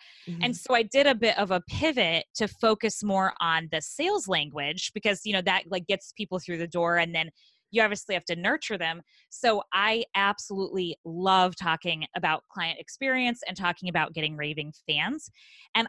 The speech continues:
Speaker 2: I really think that a great way, even before you have a discovery call with somebody,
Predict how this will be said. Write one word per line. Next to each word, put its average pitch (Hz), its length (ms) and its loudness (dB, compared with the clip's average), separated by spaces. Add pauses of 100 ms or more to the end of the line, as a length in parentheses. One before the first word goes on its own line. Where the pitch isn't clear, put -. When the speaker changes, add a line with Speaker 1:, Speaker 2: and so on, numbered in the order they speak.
Speaker 2:
I 269 340 2
really 294 300 -2
think 214 340 -2 (160)
that 165 240 2 (100)
a 175 200 4
great 190 560 0
way, 190 560 0 (320)
even 370 340 4
before 302 500 2
you 233 180 0
have 208 260 0
a 202 60 -2
discovery 208 560 2
call 240 240 4
with 247 120 0
somebody, 247 460 -2